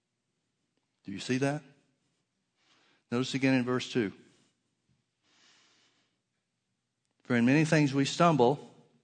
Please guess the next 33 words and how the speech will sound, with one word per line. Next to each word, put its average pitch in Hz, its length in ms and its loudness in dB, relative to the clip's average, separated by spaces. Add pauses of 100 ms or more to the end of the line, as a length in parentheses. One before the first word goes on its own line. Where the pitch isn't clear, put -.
(460)
but 120 100 -2
if 120 120 -2
any 160 160 4
man 156 240 4
stumble 151 400 2
not 143 240 6
in 131 160 4
word, 160 440 2 (680)
the 127 100 -6
same 160 240 4
is 135 140 4
a 131 40 -2
perfect 151 440 2
or 117 120 2
a 117 60 -2
complete 143 420 2
or 123 120 2
a - 20 4
mature 160 380 2
man." 127 440 0 (880)
We 127 80 -2
might 131 240 2
say, 139 480 2
or 127 240 -4
insert 135 500 0
in 139 120 2
there, 135 420 2 (160)
a 127 60 -6
partaker 135 460 -2
of 123 100 -2
the 123 60 -2
divine 127 400 0
nature. 139 360 -2